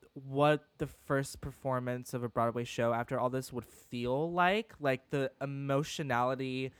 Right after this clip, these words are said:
the charged atmosphere of that room. Like, I could not imagine what that would be like.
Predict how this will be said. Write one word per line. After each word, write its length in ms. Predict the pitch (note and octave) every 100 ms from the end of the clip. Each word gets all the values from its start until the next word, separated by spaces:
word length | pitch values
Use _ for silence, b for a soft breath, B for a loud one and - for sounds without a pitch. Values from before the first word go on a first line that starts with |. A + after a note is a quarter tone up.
| - _ _ _ -
the 160 | C#3
charged 840 | - - - D#3+ C#3+ C#3+ D3 C#3 -
atmosphere 600 | B2+ B2+ C#3+ - C#3 C3
of 100 | B2
that 200 | B2 B2
room. 420 | A#2+ A#2+ B2 C#3
Like, 180 | C3+ B2
I 40 | C#3
could 200 | C3+ C#3+
not 540 | C#3 C#3+ C#3+ C#3+ C3
imagine 600 | B2+ B2 B2 A#2+ A#2+ A2+ A2+ A2
what 160 | A#2
that 140 | A#2+ A#2
would 140 | A2+
be 140 | A#2+ A#2
like. 320 | A2+ A2+